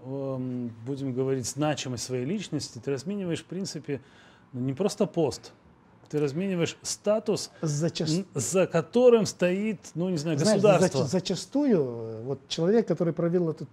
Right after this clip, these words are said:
Speaker 2: про-, проявляет твердость в этих моментах, да, и не разменивается, он может выиграть больше потом, да, вот. Э, но, к сожалению, вот у нас как-то, м, часто
Speaker 1: Да,
Speaker 2: так бывает.
Speaker 1: выдержка у дела
Speaker 2: Наблюдаешь,
Speaker 1: редких.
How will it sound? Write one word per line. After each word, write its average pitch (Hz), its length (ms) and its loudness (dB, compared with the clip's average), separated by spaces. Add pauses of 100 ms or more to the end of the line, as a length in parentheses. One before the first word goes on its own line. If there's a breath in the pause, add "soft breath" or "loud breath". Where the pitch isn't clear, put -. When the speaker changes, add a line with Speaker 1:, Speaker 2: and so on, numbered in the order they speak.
(160)
Speaker 2:
про-, 165 200 -2
проявляет 160 540 -2
твердость 202 420 0
в 147 40 -8
этих 131 200 -8
моментах, 123 500 -8
да, 170 160 -4
и 143 80 -4
не 139 120 -12
разменивается, 180 640 -6 (500 loud breath)
он 226 200 2
может 247 220 2
выиграть 214 360 2
больше 143 480 -6
потом, 107 320 -18 (140)
да, 175 200 -6
вот. 117 180 -10 (120)
Э, 127 60 -16 (280)
но, 208 300 -6
к 175 60 -18
сожалению, 202 500 -2
вот 180 140 -6 (100)
у 185 80 -6
нас 202 260 -2
как-то, - 260 -10
м, 135 380 -14 (120)
часто 131 240 -2
Speaker 1:
Да, 113 60 -12
Speaker 2:
так 147 100 -4
бывает. 156 260 2
Speaker 1:
выдержка 151 240 0
у 147 100 4
дела 139 200 6
Speaker 2:
Наблюдаешь, 202 340 8
Speaker 1:
редких. - 120 -6